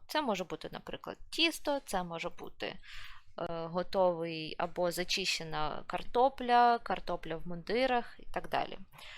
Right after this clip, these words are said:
Вказуємо обов'язково, яка кількість у нас на залишку. Наприклад, в мене буде два кілограми тіста, в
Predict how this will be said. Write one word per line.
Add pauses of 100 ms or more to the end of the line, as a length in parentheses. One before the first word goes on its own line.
(180)
Вказуємо
обов'язково,
яка
кількість
у
нас
на
залишку.
Наприклад,
в
мене
буде
два
кілограми
тіста,
в